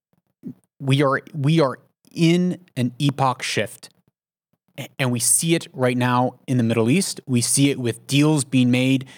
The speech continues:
between Israel and U A E and Bahrain. We see it with an increase of conflict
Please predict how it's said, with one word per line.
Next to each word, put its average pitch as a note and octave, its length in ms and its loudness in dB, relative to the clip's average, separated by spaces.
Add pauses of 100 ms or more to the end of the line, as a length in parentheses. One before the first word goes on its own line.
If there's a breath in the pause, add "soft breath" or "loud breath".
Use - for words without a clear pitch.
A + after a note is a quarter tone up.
(240 loud breath)
between A#2+ 600 0
Israel C3+ 600 0
and G#2 280 -8 (220)
U A2+ 260 0
A G#2+ 60 2
E C3 400 2
and A#2 140 -8
Bahrain. C3+ 540 -2 (420 loud breath)
We A#2 100 -2
see C3 240 0
it B2+ 40 2
with A#2+ 240 -6
an A#2+ 120 -14
increase C#3+ 540 -2
of - 180 -10
conflict C3+ 580 -4